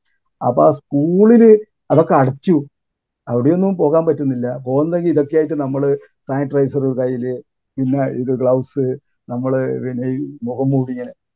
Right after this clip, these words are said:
ആകെ കൂടി നമ്മളല്ലാത്ത ഒരാളിങ്ങനെ പോകുന്നൊരു മൂഡാണ്. അപ്പൊ ഞാൻ പരമാവധി യാത്ര കുറച്ചൊരു കാലം അങ്ങനെ ഉണ്ടല്ലോ. അപ്പൊ ഈ കല്യാണങ്ങളും കാര്യങ്ങളൊന്നും അന്ന് തീരെ നടന്നിട്ടുമില്ല. നേരത്തെ തീരുമാനിച്ചതിൽ പോലും ചുരുങ്ങിയ ആള് പങ്കെടുക്കുന്നതിൽ പോലും എനിക്ക് പോകാനുള്ളൊരു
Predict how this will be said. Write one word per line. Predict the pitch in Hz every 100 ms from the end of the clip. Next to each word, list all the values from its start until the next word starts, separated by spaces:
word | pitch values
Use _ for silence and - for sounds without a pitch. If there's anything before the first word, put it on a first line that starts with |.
| -
ആകെ | 107 131 156
കൂടി | 180 190 180 170
നമ്മളല്ലാത്ത | 147 123 151 190 175 185 185 180
ഒരാളിങ്ങനെ | 160 156 170 185 185 190 180 175
പോകുന്നൊരു | 170 180 190 185
മൂഡാണ്. | 175 156 156 165 107 95 _ _ _ _ -
അപ്പൊ | 202
ഞാൻ | 214 202 233
പരമാവധി | 208 190 202 202
യാത്ര | 196 160 156 156 202 202 _ _ _ 151
കുറച്ചൊരു | 139 135 170 160
കാലം | 117 107 117 - _ _ _ _ _ _ 151 135 143
അങ്ങനെ | 156 170
ഉണ്ടല്ലോ. | 117 107
അപ്പൊ | 117 139 135
ഈ | 139 139
കല്യാണങ്ങളും | 139 131 143 143 143 143 139
കാര്യങ്ങളൊന്നും | 139 143 143 139
അന്ന് | 143 143
തീരെ | 131 139 147 131
നടന്നിട്ടുമില്ല. | 127 127 156 127 110 110 - _ _ _ - 135
നേരത്തെ | 139 165 196
തീരുമാനിച്ചതിൽ | 180 175 160 165 170 165 151 165 165
പോലും | 147 156 165 139
ചുരുങ്ങിയ | 147 151 175
ആള് | 175
പങ്കെടുക്കുന്നതിൽ | 165 156 156 151 151 151
പോലും | 151 156 156
എനിക്ക് | 147
പോകാനുള്ളൊരു | 139 135 143 143 139 139 139